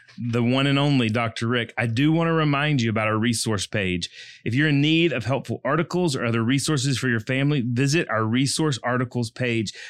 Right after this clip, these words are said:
Topics there include adoption. <laughs> Can you imagine that? Attachment, siblings, medical needs, children's behavioral challenges, birth parents, how to address grief and trauma, and so, so much more.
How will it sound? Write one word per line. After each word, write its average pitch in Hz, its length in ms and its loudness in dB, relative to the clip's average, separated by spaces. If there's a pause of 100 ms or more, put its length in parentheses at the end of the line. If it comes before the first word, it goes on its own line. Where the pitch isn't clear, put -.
(120)
Topics 156 460 0
there 185 180 2
include 175 500 0
adoption. 120 800 0 (220)
<laughs> - 220 -8
Can 123 140 -4
you 110 60 -2
imagine 113 340 0
that? 143 280 -2 (220)
Attachment, 135 760 -2 (160)
siblings, 165 720 2
medical 131 480 2
needs, 170 440 0
children's 160 420 0
behavioral 127 520 -2
challenges, 147 640 -2 (340)
birth 156 280 0
parents, 170 420 0 (200)
how - 180 -4
to 190 80 2
address 127 360 0
grief 147 440 -2
and 110 120 -2
trauma, 143 560 -2
and 107 260 0
so, 139 580 -2
so 117 380 -2
much 113 380 -4
more. 101 360 0